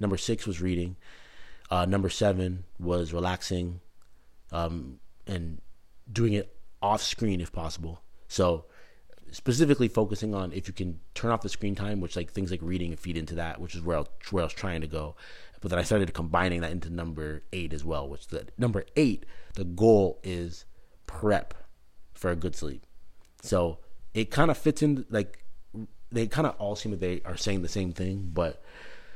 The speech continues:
um, but they're really different. It's like reading is just reading, but it, it fits into, uh, number seven, which is the ability to relax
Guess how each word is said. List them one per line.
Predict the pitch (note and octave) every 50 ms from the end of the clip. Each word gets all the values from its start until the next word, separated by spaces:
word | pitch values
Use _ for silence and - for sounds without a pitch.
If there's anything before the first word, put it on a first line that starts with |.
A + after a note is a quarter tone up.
| - -
um, | F2 F2+ F2 E2 D2+ C#2+ D2 D2+ E2
but | F#2 G2 F#2
they're | G2+ F#2+
really | F#2+ F2 E2
different. | - E2+ - - C#2+ C2+ - -
It's | - G#2
like | F2+ E2+ F#2
reading | G2 A#2 C3+ C#3+ D3
is | C#3+ B2+ G#2+
just | G2+ F2+ F#2
reading, | F#2 F2 D#2 D#2+ E2 F2 E2+ - - - - _ -
but | F2 D#2+ G2+ D2
it, | E2 F#2+ - -
it | - G2+ F#2+ - -
fits | - A2 - - G2+
into, | G2 F#2+ F2+ - - F#2+ F2 E2 D#2+ E2 F2+ - - - - - - - - - - - - - -
uh, | E2+ E2 D#2 D#2 D#2+
number | F2+ F#2 E2+ E2+
seven, | - G2 E2+ C#2+ D2+ E2 F2+ - -
which | F#2+ E2+ -
is | F2+ E2+ E2 - -
the | - F#2
ability | E2 E2 F#2+ F2+ F2 E2 E2+ F2
to | E2+ - - F#2+ E2+
relax | D#2 C#2+ C#2+ D2 D#2 F2 F2+ F#2+ F#2 - - - -